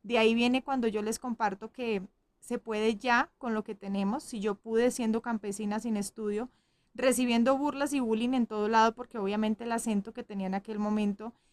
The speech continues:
y la ignorancia de muchas cosas en la ciudad, pues hacía que se burlaran muchísimo de mí, y aún así el camino se dio y pues escuché más a mi corazón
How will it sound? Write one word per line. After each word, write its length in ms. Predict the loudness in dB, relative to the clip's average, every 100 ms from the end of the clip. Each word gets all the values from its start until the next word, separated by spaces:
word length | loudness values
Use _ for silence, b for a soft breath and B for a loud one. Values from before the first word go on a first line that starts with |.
| _ -4
y 80 | 6
la 300 | 8 10 8
ignorancia 640 | 6 6 4 4 0 2
de 100 | 2
muchas 380 | 2 2 -2 -4
cosas 340 | -2 -2 2
en 100 | 2
la 100 | 2
ciudad, 320 | 0 -2 -2 -4
pues 160 | -4
hacía 220 | -2 -2
que 100 | -4
se 100 | -6
burlaran 440 | -2 -2 -2 -2 -2
muchísimo 480 | -2 -4 -2 0 2
de 140 | 2
mí, 180 | 0 -2
y 140 | -2
aún 260 | 2 2 0
así 320 | -2 -6 -14 -18 _ _ _ _ _ -8
el 160 | -4
camino 380 | 2 4 4 4
se 180 | 2 2
dio 380 | 2 2 2 -2
y 200 | -6 -6
pues 180 | -4 -4
escuché 380 | -4 -6 -2 0
más 180 | 2
a 60 | 2
mi 100 | 0
corazón 580 | -2 -6 -6 -4 -6